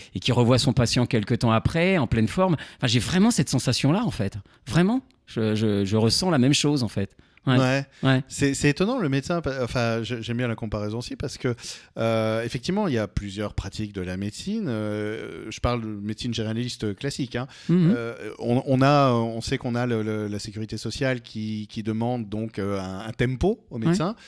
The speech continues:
Speaker 1: Ouais.
Speaker 2: Euh, certains l'acceptent et ils disent,
Speaker 1: Ouais. «
Speaker 2: Bon, bah, ok, c'est, euh, dix, quinze minutes la consultation, et puis voilà,
Speaker 1: Ouais.
Speaker 2: et on va faire ça, et pouf, pouf. »
Speaker 1: Ouais.
Speaker 2: Puis d'autres prennent le temps,
Speaker 1: C'est ça.
Speaker 2: écoutent. Euh, et puis disent, « Bah, donnez-moi des nouvelles quand même. » Euh, et puis envoient un petit texto pour
Speaker 1: Ouais.
Speaker 2: dire, euh,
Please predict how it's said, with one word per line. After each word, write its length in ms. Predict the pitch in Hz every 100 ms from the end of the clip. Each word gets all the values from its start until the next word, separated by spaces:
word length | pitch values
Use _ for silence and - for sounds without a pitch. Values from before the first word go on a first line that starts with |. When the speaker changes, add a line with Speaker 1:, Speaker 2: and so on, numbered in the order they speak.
| -
Speaker 1:
Ouais. 140 | 156 151
Speaker 2:
Euh, 440 | 117 110 107 110 110
certains 320 | - - 131
l'acceptent 360 | 107 - -
et 80 | 110
ils 80 | 107
disent, 140 | 107 120
Speaker 1:
Ouais. « 120 | 170
Speaker 2:
Bon, 100 | 147
bah, 40 | 98
ok, 160 | 120 143
c'est, 220 | 147 107
euh, 180 | 104 98
dix, 220 | 98 113
quinze 240 | - 104 104
minutes 240 | 107 117
la 60 | 104
consultation, 600 | 104 107 - 90 120 117
et 20 |
puis 160 | 107 104
voilà, 300 | 98 113 123
Speaker 1:
Ouais. 60 | -
Speaker 2:
et 20 |
on 100 | 92
va 100 | 98
faire 200 | - 98
ça, 360 | - 117 113 101
et 140 | 95
pouf, 180 | 92 104
pouf. » 280 | - 233 - - - 151
Speaker 1:
Ouais. 120 | 151
Speaker 2:
Puis 120 | 135 123
d'autres 200 | 147 147
prennent 200 | 147 151
le 120 | 180
temps, 380 | 147 139 143 -
Speaker 1:
C'est 300 | 151 - 156
ça. 140 | 170
Speaker 2:
écoutent. 180 | - - _ _ _ -
Euh, 440 | 120 120 120 120 131
et 60 |
puis 160 | - 123
disent, « 160 | 147 131
Bah, 100 | 127
donnez-moi 360 | 135 143 147
des 80 | 160
nouvelles 360 | 196 156 156 151
quand 140 | 135
même. » 280 | 127 127 127
Euh, 480 | 120 117 117 113 113
et 20 |
puis 200 | - 120
envoient 200 | 113 120
un 60 | 120
petit 160 | 117
texto 420 | 143 180 - 139 143
pour 140 | 117
Speaker 1:
Ouais. 120 | 139
Speaker 2:
dire, 140 | 131 120
euh, 220 | 117